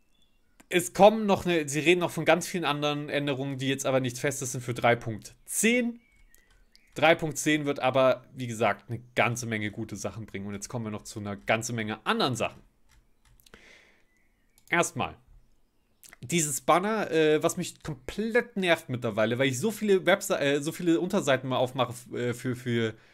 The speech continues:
hier unsere Besprechungen und auch einfach so, weil ich irgendwas gucken will.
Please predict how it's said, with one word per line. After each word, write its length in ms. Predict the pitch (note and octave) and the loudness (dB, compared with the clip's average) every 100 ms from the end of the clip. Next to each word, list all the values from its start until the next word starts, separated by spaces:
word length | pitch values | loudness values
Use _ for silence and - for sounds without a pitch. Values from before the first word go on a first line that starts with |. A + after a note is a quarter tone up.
| _ | _
hier 160 | - C3 | -6 -6
unsere 180 | B2 B2+ | -4 -6
Besprechungen 640 | A#2+ - D#3+ D3 A2+ B2 - _ - - _ | -4 -2 -2 -2 -4 -6 -12 _ -20 -20 _
und 480 | D3 C#3+ C3 B2+ B2 | 2 4 6 4 2
auch 160 | B2+ - | 0 0
einfach 220 | C3 B2+ | -2 -4
so, 300 | A#2+ C#3 C3+ | -2 -2 2
weil 100 | B2 | 2
ich 100 | B2 | 2
irgendwas 320 | B2+ A#2 A2+ | -2 -2 -2
gucken 280 | G#3 G3+ C3 | -4 -4 -2
will. 220 | A#2 E3 | -2 -2